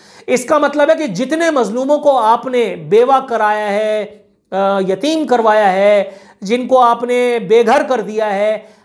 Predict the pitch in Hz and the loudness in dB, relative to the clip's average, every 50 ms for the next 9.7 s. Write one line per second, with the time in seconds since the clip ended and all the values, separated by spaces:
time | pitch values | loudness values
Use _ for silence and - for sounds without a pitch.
0 | _ - - 196 220 240 247 254 254 247 240 240 247 254 247 226 226 226 208 254 | _ -6 -2 0 2 4 2 2 2 2 2 2 4 2 2 0 -2 -2 -2 -2
1 | 254 180 208 262 262 - 269 254 220 269 262 233 262 254 247 226 233 269 254 254 | 0 0 0 0 0 0 -2 0 0 -2 -2 -2 -4 -4 -4 -6 -6 -6 -6 -6
2 | 254 262 254 247 254 254 262 269 254 214 185 185 214 240 247 254 247 269 262 262 | -6 -6 -6 -4 -4 -4 -4 -6 -8 -8 -4 -2 0 0 0 0 0 2 2 4
3 | 247 220 180 175 175 208 233 269 277 233 254 240 226 247 254 240 202 220 202 208 | 2 0 -2 -4 0 2 2 2 2 2 2 0 0 0 -2 -4 -4 -4 -2 -2
4 | 214 226 220 277 277 233 262 247 214 233 262 262 262 214 214 220 240 233 240 240 | -2 -2 -2 -4 -6 -6 -6 -6 -4 -2 -2 -2 0 0 0 0 0 -2 -2 -4
5 | 220 214 262 269 262 240 240 254 269 269 254 240 233 214 - - - - - - | -4 -2 -2 -2 0 2 2 2 2 2 0 0 0 -2 -4 -6 -12 -20 -20 -20
6 | - _ - 190 254 240 240 277 262 214 170 165 202 226 269 302 302 294 285 277 | -18 _ -6 -4 -4 -2 0 0 -2 0 0 2 4 4 4 4 4 2 2 0
7 | 277 285 285 277 294 - 240 233 233 240 262 269 262 262 - - 269 262 254 240 | -2 -2 -2 -6 -2 0 2 2 2 2 0 -4 -4 -6 -4 -2 0 0 0 0
8 | 240 233 233 233 247 240 240 233 254 254 254 254 262 254 247 233 214 214 214 247 | -4 -6 -4 0 0 0 2 2 2 0 0 -2 -6 -6 -6 -6 -6 -2 0 0
9 | 269 269 262 269 262 262 - - 269 262 262 262 - - | 0 2 0 -2 -4 -4 -2 -2 0 0 0 0 -2 -6